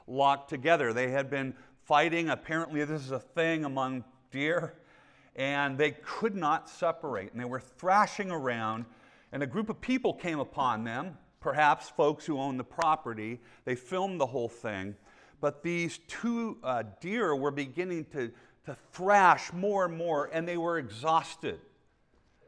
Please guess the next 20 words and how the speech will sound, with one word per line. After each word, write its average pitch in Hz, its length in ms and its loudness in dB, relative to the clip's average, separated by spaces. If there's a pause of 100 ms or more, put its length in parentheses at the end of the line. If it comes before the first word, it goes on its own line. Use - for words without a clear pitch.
(320)
And 160 180 0
they 175 140 4
ended 214 320 4
up 170 420 4
moving 208 600 2
toward 185 480 -2
a 131 80 -4
creek, 135 760 -8 (260)
and 160 120 -6
it 180 40 -6
was 175 160 -8
actually 233 460 -10
hard 202 380 -6
to 175 80 -6
watch 170 500 0 (320)
if 135 140 -12
you're 175 120 -2
an 160 80 -2
animal 160 380 0
lover. 87 340 -4